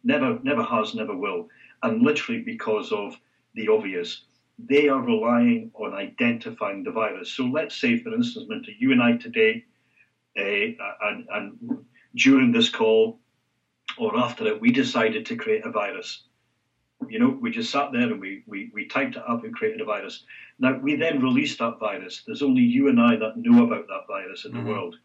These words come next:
Speaker 2: Mm-hmm.
Speaker 1: And then, of course, the problem the antivirus company has, it, it has to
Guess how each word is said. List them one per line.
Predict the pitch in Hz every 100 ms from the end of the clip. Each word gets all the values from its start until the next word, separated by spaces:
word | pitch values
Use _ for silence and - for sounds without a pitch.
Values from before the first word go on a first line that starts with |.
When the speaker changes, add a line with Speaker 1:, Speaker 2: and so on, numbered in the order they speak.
| 113
Speaker 2:
Mm-hmm. | 110 113 117 - -
Speaker 1:
And | 127 131
then, | 147
of | -
course, | - 120
the | 135
problem | 117 139 135 131
the | 117
antivirus | 120 117 117 117 127 127 -
company | - - -
has, | - - - - _ _
it, | 120 117 131
it | 156 -
has | 131 120
to | - 113